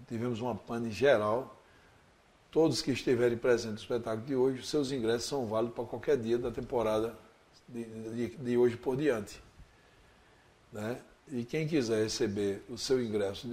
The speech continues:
o seu, o di-, o seu dinheiro do seu ingresso de volta, amanhã nas bilheterias, a partir das oito da manhã,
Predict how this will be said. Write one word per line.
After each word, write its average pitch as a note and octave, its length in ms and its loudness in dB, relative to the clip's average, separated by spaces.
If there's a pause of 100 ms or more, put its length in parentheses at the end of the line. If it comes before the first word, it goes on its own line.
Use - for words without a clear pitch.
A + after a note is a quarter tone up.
(120)
o A2+ 60 -6
seu, A#2+ 340 0
o C3+ 100 -6
di-, A#2+ 160 -6
o A#2 40 -10
seu C3 160 0
dinheiro A2+ 380 -2
do G2+ 80 -6
seu A#2+ 180 0
ingresso G#2 280 -2
de C#3+ 120 -2
volta, D3 320 0
amanhã D3+ 320 0
nas C3+ 180 0
bilheterias, B2 600 4
a B2+ 80 0
partir A#2+ 280 -6
das A#2 240 0
oito B2 160 0
da B2 120 -2
manhã, C3 400 -6